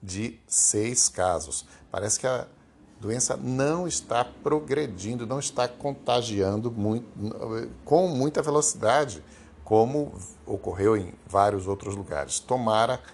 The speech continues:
que continue assim, mas não é por isso que se vai relaxar. O município já cancelou a sua festa mais importante, que é a Micareta, que seria agora no mês de abril, e não pode relaxar.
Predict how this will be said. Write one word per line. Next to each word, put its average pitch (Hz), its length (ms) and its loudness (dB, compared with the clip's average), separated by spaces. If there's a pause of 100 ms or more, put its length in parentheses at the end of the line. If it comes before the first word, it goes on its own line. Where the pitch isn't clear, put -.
(160)
que 110 140 -8
continue 113 580 -4
assim, 120 340 -2 (300)
mas 123 380 4
não 123 140 0
é 107 80 2
por 107 200 -2
isso 107 180 -2
que - 80 -8
se - 80 -8
vai 127 140 2
relaxar. 143 480 0
O - 20 -8
município 92 520 -4
já 98 320 2
cancelou 92 640 -2 (300)
a 95 100 -4
sua 95 200 0
festa 87 440 -2
mais 95 280 -4
importante, 98 800 -4 (460)
que 95 180 -2
é 78 100 4
a 78 40 2
Micareta, 98 640 0
que - 80 -6
seria 73 460 -2
agora 95 320 4
no 78 80 -8
mês 80 180 -6
de 113 80 0
abril, 117 340 0 (560)
e 117 300 0
não 170 160 0
pode 113 260 4
relaxar. 143 480 0